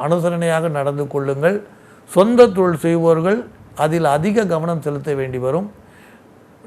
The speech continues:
நீங்கள் செலுத்த வேண்டிய வரி பாக்கி, ஜி எஸ் டி போன்றவற்றை கவனமாக செலுத்துங்கள். குடும்பத்தில் அவசியமான செலவுகளை சமாளிக்க கடன் வாங்க வேண்டி வரும். கலைத்துறையில் ஈடுபட்டுள்ளோர்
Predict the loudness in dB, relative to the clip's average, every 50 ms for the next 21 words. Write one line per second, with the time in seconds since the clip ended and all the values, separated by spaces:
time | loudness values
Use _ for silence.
0 | -6 -4 -2 0 0 -2 0 2 2 2 4 2 2 0 2 0 -2 -2 0 0
1 | 2 2 2 2 2 0 2 2 2 2 2 0 -4 -4 -4 -4 -4 -4 -4 -2
2 | 0 -2 -2 -4 -6 -8 -8 -4 -4 -4 -4 -2 -4 -4 -4 -4 -6 -6 -4 -2
3 | 0 0 0 0 -2 -2 -2 -2 0 -2 -2 -2 -4 -6 -6 -6 -6 -6 -4 -2
4 | -2 -2 -2 -4 -8 -16 -20 -20 -20 -20 -20 -20 -20 -20 -20 -20 -20 -2 2 4
5 | 4 4 6 4 4 4 2 -2 -2 -2 -4 -6 -4 -2 0 0 0 0 0 0
6 | 0 2 2 0 0 0 2 2 2 0 0 -2 -2 -6 -14 -16 -4 -2 0 0
7 | 2 0 2 0 2 0 0 -2 -2 -6 -6 -6 -4 0 0 0 0 0 -2 -4
8 | -4 -4 -2 -2 -2 -2 -2 -2 -4 -4 -4 -4 -4 -4 -4 -4 -4 -6 -6 -4
9 | -4 -4 -2 -4 -4 -6 -10 -14 -20 -20 -20 -20 -20 -20 -20 -20 -20 -20 -20 -20
10 | -8 2 4 4 6 6 2 0 0 0 0 2 2 2 0 -2 -2 -2 -2 -2
11 | -2 -4 -6 -4 -4 -2 0 0 0 -2